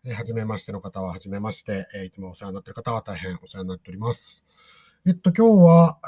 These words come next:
えっと、十一月十四日ですね。えっと、今、八時四十三分です。日本で。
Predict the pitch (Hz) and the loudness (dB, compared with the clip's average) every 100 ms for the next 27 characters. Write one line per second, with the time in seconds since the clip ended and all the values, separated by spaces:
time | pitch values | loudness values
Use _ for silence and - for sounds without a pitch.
0 | 143 143 139 156 156 160 147 139 156 160 | -6 -4 -2 0 2 0 0 2 4 4
1 | 131 - 98 - - 98 - 101 - _ | 2 -4 -14 -14 -16 -18 -10 -10 -10 _
2 | _ _ _ _ _ _ _ _ _ _ | _ _ _ _ _ _ _ _ _ _
3 | 135 - 127 139 220 160 - 117 104 107 | -18 -10 -6 -4 -4 -8 -14 -14 -12 -10
4 | 101 92 110 92 92 85 - 98 87 95 | -10 -12 -12 -12 -14 -16 -16 -14 -12 -12
5 | 87 101 | -14 -16